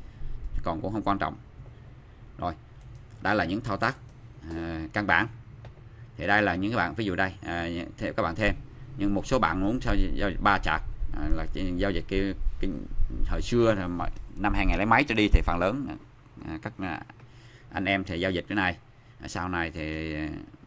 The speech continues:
sử dụng qua này dễ nhìn hơn. Một số, à, cũng có dùng đường line, nhưng mà mình dùng hình nến, mua hình nến Nhật thôi cho dễ.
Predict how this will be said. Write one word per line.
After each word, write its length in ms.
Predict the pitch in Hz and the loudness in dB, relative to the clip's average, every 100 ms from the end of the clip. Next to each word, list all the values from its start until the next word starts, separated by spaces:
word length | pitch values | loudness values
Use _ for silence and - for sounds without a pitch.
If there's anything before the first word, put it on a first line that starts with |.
| - | -16
sử 120 | 85 | -8
dụng 220 | 85 78 | -6 -6
qua 260 | 85 90 90 | -2 -2 -2
này 200 | 82 76 | -4 -4
dễ 100 | 85 | -2
nhìn 160 | 98 85 | -2 0
hơn. 240 | 104 107 - - - - - - | 2 0 -2 -14 -20 -20 -20 -14
Một 160 | 73 | -10
số, 240 | - 107 131 | -2 -2 0
à, 160 | 104 | -2
cũng 160 | 90 87 | -4 -4
có 180 | 113 117 | -2 -2
dùng 380 | 101 82 82 80 80 76 - - | -2 -2 0 6 6 6 0 -6
đường 160 | 80 | 0
line, 180 | 92 104 98 - - - - - | 4 4 2 -6 -8 -6 0 2
nhưng 160 | - 87 | 2 2
mà 140 | 80 | 0
mình 320 | 78 78 78 | -2 -4 -4
dùng 160 | 78 78 | -4 -4
hình 120 | 80 | 0
nến, 160 | 92 123 - - - | 0 0 -2 -4 -4
mua 100 | - | -4
hình 140 | 87 80 | -4 -2
nến 100 | 107 | 0
Nhật 140 | 90 - | 0 0
thôi 120 | 101 - - - - | -2 -4 -4 -6 -4
cho 80 | |
dễ. 380 | 82 80 107 101 | -2 0 -2 -4